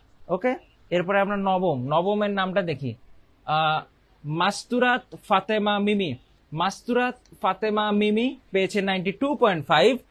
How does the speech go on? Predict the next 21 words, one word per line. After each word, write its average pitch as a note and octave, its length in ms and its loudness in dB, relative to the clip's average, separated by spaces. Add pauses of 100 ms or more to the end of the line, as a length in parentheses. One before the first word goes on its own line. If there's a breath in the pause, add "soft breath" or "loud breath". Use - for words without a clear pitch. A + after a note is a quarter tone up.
(260)
from F#3 260 0 (100)
Cantonment B3 640 0
Public G3+ 400 0 (640)
School C4+ 440 -4
and G3+ 360 -2
College F#3+ 400 0
মোমেনশাহী, F#3 640 -2 (480)
ঠিক B3 100 -2
আছে? B3+ 260 -2 (600)
মাস্তুরাত B3 720 0 (220)
ফাতেমা G#3 500 0
মিমি A3 480 0 (100)
from F#3 360 -4
Cantonment A#3 580 -2
Public G3+ 400 0 (720)
School C4 400 0
and F#3+ 360 0
College F3+ 360 2
মোমেনশাহী। F3 460 -2
এবং G#3 260 -2
আমাদের G#3+ 360 0